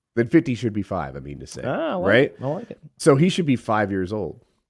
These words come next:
Speaker 2: Yeah.
Speaker 1: which is a lot more than, like, a fucking doll that you carry around. Oh, and that leads me to my Mandalorian criticism. <sighs>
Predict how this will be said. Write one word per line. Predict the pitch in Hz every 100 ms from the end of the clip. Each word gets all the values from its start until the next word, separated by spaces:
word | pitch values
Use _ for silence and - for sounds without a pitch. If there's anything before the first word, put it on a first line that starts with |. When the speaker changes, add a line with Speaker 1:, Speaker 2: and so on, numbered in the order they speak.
| _ _ _ _
Speaker 2:
Yeah. | 160
Speaker 1:
which | 143 143
is | - 131
a | 131
lot | 127 151 170
more | 143 143 127 107
than, | 95 95
like, | 92 95 90 - - _ _ _ _ _ _
a | -
fucking | - 123 120
doll | 101 98 101 101
that | 98
you | 78
carry | - 78 73
around. | 73 71 65 -
Oh, | 151 117
and | 123 107 - _
that | 196 262
leads | 254 202
me | 165
to | 160
my | 135 123
Mandalorian | 120 117 113 107 113 98
criticism. | 85 113 95 87 80 73 65 _ _ _ _ _ _ _ _ _
<sighs> | _